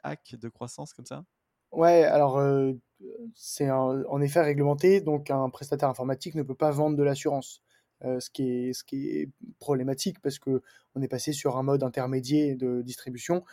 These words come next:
Speaker 2: Donc, la manière dont
Speaker 1: Il
Speaker 2: on
Speaker 1: peut
Speaker 2: gère
Speaker 1: être lead générateur, tu vois, il ramène ça au courtier, et puis le courtier
Speaker 2: C'est ça. Il nous ramène du lead qu'on renvoie vers des courtiers partenaires. Euh, et c'est comme ça qu'on, qu'on travaille avec eux. On a des gros partenaires. On travaille beaucoup avec Coesio,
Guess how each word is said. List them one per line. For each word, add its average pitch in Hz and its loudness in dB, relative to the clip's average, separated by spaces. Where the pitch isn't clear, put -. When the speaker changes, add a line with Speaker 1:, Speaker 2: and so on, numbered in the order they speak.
Speaker 2:
Donc, 151 0
la 147 2
manière 156 6
dont 156 4
Speaker 1:
Il 143 -4
Speaker 2:
on 143 2
Speaker 1:
peut 151 6
Speaker 2:
gère 151 8
Speaker 1:
être 151 -8
lead 185 0
générateur, 165 2
tu 123 -6
vois, 113 0
il 104 -4
ramène 113 -4
ça 127 -4
au 120 -6
courtier, 170 -6
et 160 -8
puis - -14
le - -14
courtier 135 -12
Speaker 2:
C'est - -10
ça. - 0
Il 160 -4
nous 160 4
ramène 165 6
du 156 0
lead 175 4
qu'on 147 -6
renvoie 147 8
vers 156 6
des 143 0
courtiers 143 -6
partenaires. 139 0
Euh, 135 2
et 139 0
c'est 131 -8
comme 131 -6
ça 147 -2
qu'on, 131 -2
qu'on - -12
travaille 131 -2
avec 127 -2
eux. 143 0
On 135 0
a 123 -2
des 123 -4
gros 135 -2
partenaires. 135 -6
On 127 -6
travaille 131 -2
beaucoup 131 -6
avec 135 -8
Coesio, 139 0